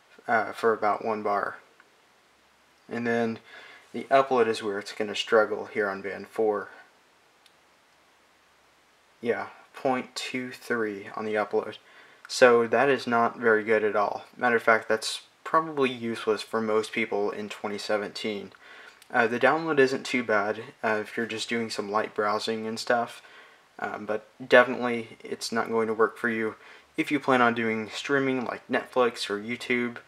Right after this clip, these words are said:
or stuff like that. So, uh, let's go ahead and I will turn on band five and we'll see what we can get with that band. Okay, so we're now on band five.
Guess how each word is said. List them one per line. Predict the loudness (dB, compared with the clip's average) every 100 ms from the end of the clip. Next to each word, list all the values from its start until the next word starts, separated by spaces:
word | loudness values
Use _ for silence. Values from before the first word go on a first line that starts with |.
| -20 -20 _ 0
or | 2 2
stuff | 0 0
like | 0 -4
that. | -4 -6 -8
So, | 2 4 6 2 -10 -20 -20 _ _ -4
uh, | -2 0 0
let's | 0
go | 0
ahead | 0 2 2 0
and | -2 -2 0
I | 0
will | 0 2 4 4 2 -10 _ _ _ _ _ _
turn | -2 2 2 2
on | 0 0 0
band | 0 0 -2
five | 6 8 8 0 -8 -16 -10
and | -6 -4
we'll | -2
see | -2 -4
what | -4
we | -6 -10 _ -10
can | -4
get | -2 -2
with | -4 -4
that | -6 -6
band. | -8 -10 -20 _ _ _ -20 _ _ _ _ -4
Okay, | 0 0 -2 -6
so | -6 2 4 6 6 4 0
we're | 0
now | 6 8 6
on | 4
band | 2 2
five. | 4 4 4 -2 -8